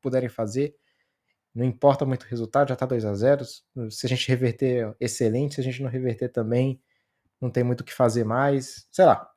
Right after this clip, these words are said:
colocar os meninos no, no, no jogo pouco a pouco, isso é importante. Mas entrar de titular, acho que não. Mas se fosse pra colocar alguém de titular, seria ou o Fernando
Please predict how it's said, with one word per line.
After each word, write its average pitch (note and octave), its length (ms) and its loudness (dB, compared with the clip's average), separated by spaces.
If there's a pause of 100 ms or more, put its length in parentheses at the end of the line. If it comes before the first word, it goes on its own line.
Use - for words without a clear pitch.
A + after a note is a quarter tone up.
(400)
colocar C#3 400 4
os C#3 80 6
meninos C3 360 0
no, B2 280 -6
no, A#2 500 -8
no B2 160 -4
jogo B2 280 0
pouco C3 220 0
a B2 40 0
pouco, D3+ 360 -2
isso C#3 140 -8
é D3+ 40 -4
importante. A#2 640 -8 (480)
Mas C3 160 6
entrar D3 200 4
de D3+ 100 2
titular, D3+ 600 0 (1500)
acho C#3 400 -4
que C#3 140 -6
não. B2 380 -4 (520)
Mas C3+ 200 0
se - 120 -4
fosse D#3 340 -4
pra D#3 120 0
colocar D3 360 0
alguém C3 240 2
de B2 120 -6
titular, B2 440 -2
seria C#3 580 -2 (1040)
ou F3+ 160 6
o D#3+ 40 4
Fernando C#3 640 -2